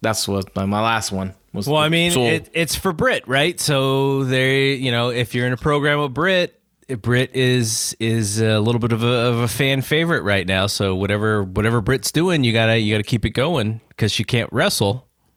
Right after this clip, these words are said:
Speaker 1: And, and when they do, like, it's gonna be bad 'cause they both can't wrestle. They're both not that good. Like, Britt's, like, I think Britt, she might be the manager actually for Nyla Rose. Now I think about it, sh-, and 'cause I think that's her role. I think she would be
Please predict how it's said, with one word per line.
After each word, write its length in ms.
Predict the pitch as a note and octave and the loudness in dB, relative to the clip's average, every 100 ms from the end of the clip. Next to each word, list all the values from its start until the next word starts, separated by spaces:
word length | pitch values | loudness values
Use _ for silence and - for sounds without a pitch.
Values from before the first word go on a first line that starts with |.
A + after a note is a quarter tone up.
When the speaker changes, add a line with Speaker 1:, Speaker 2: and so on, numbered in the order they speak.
| _ - | _ -14
Speaker 1:
And, 320 | - - - | -10 -10 -6
and 180 | C#3 D3+ | -4 0
when 100 | E3 | 0
they 120 | F3 | 0
do, 380 | C#3 A#3+ F4 G3 | 0 2 2 2
like, 420 | C3+ B2 A2+ - | 2 2 0 -2
it's 140 | C#3 | -2
gonna 160 | - B2 | 0 0
be 80 | A#2 | 0
bad 420 | G2 F2+ F2+ F#2+ | 0 -2 -2 -4
'cause 140 | C3 | -2
they 60 | D#3 | -2
both 280 | E3+ D#4+ - | 0 -2 -2
can't 240 | E3 F#2 | -4 -4
wrestle. 400 | E2 F2 - E2+ | -6 -4 -4 -4
They're 140 | - A#2 | -6 -4
both 280 | F#3 C4+ | -4 -2
not 200 | D3+ A2+ | -4 -4
that 180 | G2 G2+ | -4 -4
good. 380 | - F#2 G2 A2 | -4 -4 -4 -4
Like, 180 | G2+ F#2+ | -6 -2
Britt's, 440 | C#3+ G3 - - | -4 -2 -4 -4
like, 160 | - A2 | -6 -2
I 100 | D3 | -2
think 280 | E4+ C4+ - | -2 -4 -4
Britt, 420 | D3 D3+ A#2+ - - - - - - _ _ _ _ _ _ _ _ - | -2 0 -2 -6 -16 -20 -20 -20 -20 _ _ _ _ _ _ _ _ -6
she 220 | - F3+ | -4 0
might 240 | D3 G#3 | 0 0
be 80 | D3 | -2
the 80 | F#2+ | -2
manager 380 | G2 G2 F#2 F#2 | -2 -4 -4 -4
actually 260 | G2+ - | -4 -6
for 100 | E2+ | -8
Nyla 240 | F#2 F#2 E2+ | -6 -4 -4
Rose. 380 | G2+ F#2+ - F2 | -4 -4 -6 -8
Now 120 | F#2+ | -10
I 80 | G#2 | -8
think 200 | G2 G2+ | -10 -8
about 240 | G2 G2+ | -8 -6
it, 120 | - - _ _ _ _ | -8 -12 _ _ _ _
sh-, 340 | - - - - | -4 -2 -2 -2
and 160 | C#3 C3+ | -4 0
'cause 120 | D#3+ | -2
I 100 | E3 | -2
think 220 | - E3+ | -2 -2
that's 220 | D#3 D3+ | -2 -2
her 100 | C3+ | -2
role. 340 | G#2+ - D#3 F2+ | 0 0 0 0
I 120 | F3+ | 0
think 180 | D4 - | -2 -2
she 180 | G#3+ | -2
would 260 | F#3 D#3+ C3+ | 0 0 0
be 440 | E3 F#3 E3 C3+ | -2 0 0 -2